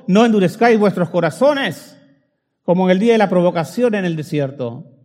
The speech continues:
Hay que entregar nuestra vida, hay que entregar nuestro corazón. Nuestro corazón debe estar realmente tierno, sensible a lo que es la voluntad, el llamado de Dios.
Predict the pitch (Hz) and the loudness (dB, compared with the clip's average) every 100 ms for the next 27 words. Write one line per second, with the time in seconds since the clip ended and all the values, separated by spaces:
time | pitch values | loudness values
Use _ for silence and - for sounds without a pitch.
0 | _ _ _ _ _ _ _ _ _ _ | _ _ _ _ _ _ _ _ _ _
1 | _ _ - 196 214 190 190 180 240 233 | _ _ 0 2 2 0 0 0 2 0
2 | 180 180 - 160 220 220 220 208 - - | -2 -4 -4 -2 0 0 -2 -4 -12 -12
3 | - 185 196 185 185 220 208 220 220 220 | -2 0 0 -2 2 2 2 2 0 0
4 | 190 170 160 147 220 214 185 170 170 156 | -2 -2 -4 0 0 0 -2 -2 0 0
5 | 202 202 196 - 220 208 - - 175 175 | 0 0 -2 0 0 0 -6 -10 -2 0
6 | 202 190 165 - 214 254 226 226 220 196 | 0 -2 -6 -2 2 2 2 -4 -4 -4
7 | 175 - 254 208 165 170 - - 180 165 | -4 -2 -2 0 0 -2 -6 -6 -2 0
8 | 165 202 185 208 196 185 160 165 214 220 | 2 0 0 0 0 -2 -2 0 0 0
9 | 190 170 165 208 208 185 156 170 254 165 | -4 -4 -2 -2 -2 -4 -4 -4 -6 -8
10 | - - _ | -12 -20 _